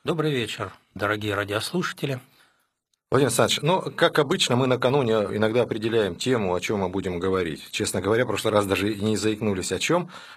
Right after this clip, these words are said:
Speaker 2: А, напомню нашим радиослушателям, а, что мы говорили о том, как все-таки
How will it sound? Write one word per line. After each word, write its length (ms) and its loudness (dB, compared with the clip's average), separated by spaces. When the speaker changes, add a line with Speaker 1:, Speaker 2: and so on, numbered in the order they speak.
Speaker 2:
А, 440 2
напомню 420 0
нашим 360 2
радиослушателям, 840 -2
а, 100 -2
что 240 0
мы 340 2
говорили 480 2
о 180 0
том, 280 0
как 360 2
все-таки 640 -2